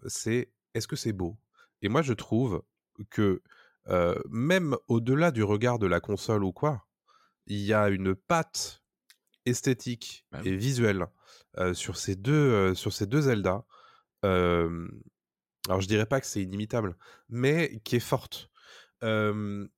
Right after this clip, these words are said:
Speaker 1: et, et souvent, les, les gens disent : « Ah ouais, mais regardez, euh, c'est quand même un jeu de deux mille vingt-trois, sorti sur Switch, c'est dégueulasse. » C'est,
Speaker 2: Mhm.
Speaker 1: c'est pas la question, en fait. Euh, quand tu regardes sa tournée et que t'en profites et que t'en prends plein les mirettes,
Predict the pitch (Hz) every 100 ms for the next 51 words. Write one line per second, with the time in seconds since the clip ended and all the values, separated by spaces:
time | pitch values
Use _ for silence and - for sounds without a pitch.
0 | _ 120 123 123 - 120 117 - 147 156
1 | 175 135 - 127 123 131 139 135 110 107
2 | 127 110 98 104 117 139 107 87 85 87
3 | 92 95 95 - 123 110 104 104 104 98
4 | 101 98 139 143 110 101 95 101 - 151
5 | - 110 107 104 90 - - _ - 104
6 | 87 90 - 185 147 147 - 117 95 -
7 | - _ - - _ - 98 95 92 90
8 | 90 92 113 113 110 113 120 107 156 -
9 | 156 139 127 123 120 _ _ _ _ -
10 | 92 107 104 95 120 - 117 98 - 85
11 | - 104 101 92 90 90 135 - -